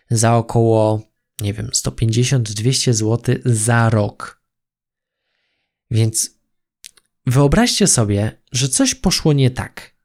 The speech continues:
Dodatkowo trafiliście na osobę, która nie chce się dogadać polubownie. Pozywa was i wygrywa w sądzie. Macie do zapłaty dziesięć tysięcy złotych odszkodowania.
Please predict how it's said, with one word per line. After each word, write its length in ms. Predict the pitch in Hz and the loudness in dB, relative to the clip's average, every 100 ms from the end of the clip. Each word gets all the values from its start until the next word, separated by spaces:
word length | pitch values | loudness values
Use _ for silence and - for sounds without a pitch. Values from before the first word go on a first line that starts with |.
| _ _ _ _ _ - | _ _ _ _ _ -4
Dodatkowo 840 | 131 135 214 202 196 - 180 160 165 | -4 0 0 0 -2 0 0 2 0
trafiliście 680 | - 151 - 156 147 - 139 | 0 -4 0 0 0 0 0
na 140 | 135 | 2
osobę, 360 | 127 139 127 127 | 2 0 0 0
która 360 | - 131 117 | -2 0 0
nie 340 | 113 117 131 156 | 0 0 0 -2
chce 220 | - 147 | -2 -2
się 300 | - 123 127 131 | 0 2 0 0
dogadać 480 | 143 131 117 113 | 0 0 0 -2
polubownie. 720 | - 113 110 104 104 104 - - _ _ _ | -2 -2 0 0 -2 -2 -6 -10 _ _ _
Pozywa 560 | - 185 180 175 156 151 | 2 2 4 2 4 2
was 440 | 143 143 143 - _ _ _ | 4 2 2 -2 _ _ _
i 100 | 202 | 0
wygrywa 440 | 156 131 123 110 107 | 2 2 2 0 -4
w 100 | - | -4
sądzie. 400 | 107 104 104 - _ _ _ _ _ - | -4 -2 -4 -10 _ _ _ _ _ -2
Macie 380 | 226 277 - | 2 2 2
do 120 | 190 175 | 0 2
zapłaty 560 | 160 160 143 - 156 | 0 0 0 0 -2
dziesięć 480 | 240 392 - 170 - | 0 -2 0 -2 0
tysięcy 400 | 127 - 120 117 | 0 2 0 0
złotych 300 | 107 107 110 | 0 -2 -2
odszkodowania. 840 | 104 - - 104 101 101 110 - | -4 -4 -6 -8 -4 -4 -6 -12